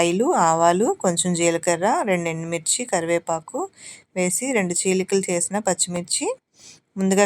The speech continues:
కట్ చేసుకున్న ఉల్లిపాయ మిశ్రమాన్ని వేసి బాగా ఫ్రై చేసుకోవాలి. ఉల్లిపాయ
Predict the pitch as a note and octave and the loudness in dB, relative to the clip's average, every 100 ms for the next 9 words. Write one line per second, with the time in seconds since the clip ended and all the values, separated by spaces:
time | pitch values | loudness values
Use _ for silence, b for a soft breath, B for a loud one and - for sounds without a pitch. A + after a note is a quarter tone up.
0 | G3 F3+ - F3+ - - G#3 G#3+ F#3 F3+ | 2 0 0 -2 -2 -2 -2 -2 -2 0
1 | F#3 F3+ F3 - F3 F3 F3+ F3 E3 - | 2 2 -2 -2 -2 -2 0 0 -2 -2
2 | B3+ E3+ E3 E3 G3 F3 D#3+ D#3+ D#3+ - | 0 2 4 2 0 -2 -2 -2 -4 -4
3 | D#3+ D#3 D#3+ D#3+ D#3+ _ _ _ _ _ | -6 -4 -4 -6 -10 _ _ _ _ _
4 | _ _ _ _ _ _ _ _ _ _ | _ _ _ _ _ _ _ _ _ _
5 | _ _ - G3 F#3+ F#3 G#3+ | _ _ -12 -4 -2 2 4